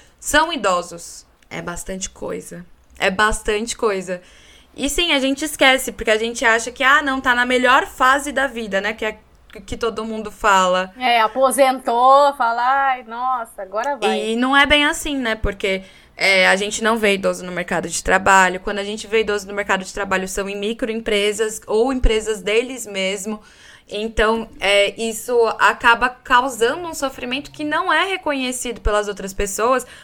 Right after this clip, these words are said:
Speaker 1: porque o idoso tem a cultura de não falar. Porque eles veem naquilo, na cabeça deles de: ah, não, é frescura. Não, não posso fazer isso porque eu tenho que ganhar dinheiro, ou eu tenho que viver minha vida, não quero incomodar, né?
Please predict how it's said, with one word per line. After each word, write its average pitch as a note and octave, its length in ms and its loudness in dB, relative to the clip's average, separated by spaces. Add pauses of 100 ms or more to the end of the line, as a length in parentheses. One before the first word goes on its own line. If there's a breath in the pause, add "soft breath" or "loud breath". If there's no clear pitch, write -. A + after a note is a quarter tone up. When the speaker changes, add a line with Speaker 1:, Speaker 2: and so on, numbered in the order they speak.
(140 loud breath)
Speaker 1:
porque F#4+ 280 2
o D#4 120 -2
idoso C#4+ 340 0
tem D#4 100 -4
a D#4 40 -4
cultura D#4 360 -10
de D#4 120 -10
não C#4+ 180 0
falar. C#4 500 6 (260 soft breath)
Porque A#3 220 4
eles A#3+ 240 2
veem B3+ 160 0
naquilo, B3 420 0
na A3 140 -2
cabeça G#3+ 400 -4
deles G#3 340 -4
de: A3 160 -8 (240 loud breath)
ah, A4+ 120 -2
não, D#4 180 -2
é D#4+ 40 -8
frescura. B3 680 0 (260 loud breath)
Não, A#3 240 2
não C4+ 120 -2
posso B3 260 -2
fazer A#3 260 0
isso A3+ 260 -4
porque G#3+ 220 -2
eu G#3 60 0
tenho G#3+ 260 -4
que A3 120 -12
ganhar G3 260 -2
dinheiro, G3+ 600 0
ou G#3 80 0
eu G#3+ 40 -2
tenho G#3 220 -8
que G3 100 -18
viver F#3+ 240 -6
minha F#3 140 -2
vida, A3 320 -2
não G3+ 80 -8
quero G#3 160 0
incomodar, G#3 760 8 (460 loud breath)
né? G3+ 480 0